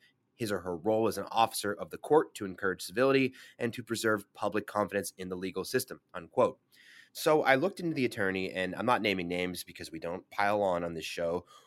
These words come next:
or try to get people who messed up into bigger trouble. But it is a bit of a funny story as far as I can tell. Uh, the Ohio Bar Association was presenting the judge with a mock award that involved a roast,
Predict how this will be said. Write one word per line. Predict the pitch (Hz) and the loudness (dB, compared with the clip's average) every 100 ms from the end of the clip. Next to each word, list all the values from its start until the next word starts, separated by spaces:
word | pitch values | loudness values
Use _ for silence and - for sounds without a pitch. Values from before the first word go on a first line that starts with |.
| _ | _
or | 90 101 | -2 0
try | - 98 | 2 2
to | 95 | 2
get | 98 | -2
people | - 98 92 | -4 -4 -4
who | 101 98 92 | -2 -2 -2
messed | 95 - | -4 -2
up | 92 90 | -2 -2
into | 92 95 | -6 -2
bigger | 98 110 | 0 0
trouble. | - 95 73 - _ - - _ _ | 2 0 0 -8 _ -20 -20 _ _
But | 131 135 | 6 6
it | 147 | 2
is | 156 208 208 | 4 4 6
a | 170 | 4
bit | 151 131 | 2 0
of | |
a | 117 | -2
funny | - 104 | -2 -2
story | - 143 156 123 104 98 - | -2 2 4 4 4 0 -4
as | 98 | -8
far | - 92 | 0 0
as | 90 | 0
I | 85 | -2
can | - | -4
tell. | 123 107 87 - _ - _ - | 2 4 2 -2 _ -20 _ -2
Uh, | 95 95 85 | 4 4 2
the | 104 107 - - - - 110 | 0 0 -2 -6 -14 -4 -4
Ohio | - 127 113 | 2 4 4
Bar | 101 135 185 | 6 6 6
Association | - 107 101 95 95 98 | 4 2 2 0 -2 -2
was | 95 - | -2 -2
presenting | 98 101 98 107 | -4 -4 -4 -4
the | 107 | -6
judge | 87 87 85 | -2 -2 -2
with | 90 | -6
a | |
mock | 92 85 85 | -4 -4 -4
award | 101 127 123 87 | -4 2 2 2
that | 85 87 | -2 -6
involved | 82 85 85 80 | -6 -4 -4 -6
a | 80 | -6
roast, | 101 135 71 - - | 2 2 2 -4 -8